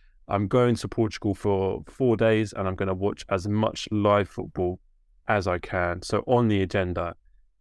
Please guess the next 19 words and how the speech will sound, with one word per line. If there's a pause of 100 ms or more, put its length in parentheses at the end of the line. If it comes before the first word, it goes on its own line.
(100)
Porto
versus
Estoril
at
the
Estadio
Dragão (300)
on
Friday
night.
Saturday,
two
games
in
one
day.
Paços
de
Ferreira